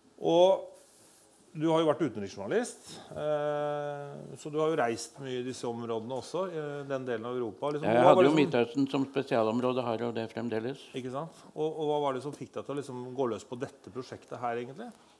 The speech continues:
Speaker 2: Jo, det skal jeg si deg, fordi at, eh, overalt hvor jeg kom, enten det da var i Midtøsten, eller var i Bal-, på Balkan, eller var i Ukraina,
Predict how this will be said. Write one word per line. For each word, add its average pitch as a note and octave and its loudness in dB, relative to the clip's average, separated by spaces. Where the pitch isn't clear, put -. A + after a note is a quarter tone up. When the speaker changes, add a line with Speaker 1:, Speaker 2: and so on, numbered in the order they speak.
Speaker 2:
Jo, F3 8
det E3 6
skal F#3 4
jeg - 0
si D#3 4
deg, C#3 4
fordi D3 4
at, D3+ 0
eh, D3+ 2
overalt C3 2
hvor D3 4
jeg D3+ 2
kom, E3 4
enten B2 2
det C3 2
da B2 6
var A#2 4
i B2+ -2
Midtøsten, C3 -2
eller A2+ 0
var A2+ 0
i A#2 -4
Bal-, G#2 -4
på A2+ -6
Balkan, G#2+ 0
eller B2+ 2
var B2 0
i A#2+ -2
Ukraina, B2 0